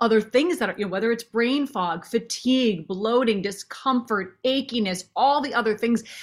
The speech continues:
that we as women have to deal with, but we don't have to do it alone. And there's a lot of support out there. I wanna just touch back on food for a moment, 'cause I know I s-, kind of, like,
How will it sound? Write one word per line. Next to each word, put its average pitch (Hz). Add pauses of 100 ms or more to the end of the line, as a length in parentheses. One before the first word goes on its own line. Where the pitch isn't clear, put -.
(140)
that 208 (200)
we 311
as 294
women 285
have 254
to 214
deal 220
with, 392 (320)
but 254
we 226
don't 302
have 349
to 320
do 240
it 240
alone. 185
And 165
there's 196
a 214
lot 196
of 220
support 196
out 175
there. 160 (640)
I 262
wanna 320
just -
touch -
back 220
on 202 (200)
food 240
for 220
a 208
moment, 180
'cause -
I 196
know 208
I 220
s-, 214
kind 240
of, 208
like, 190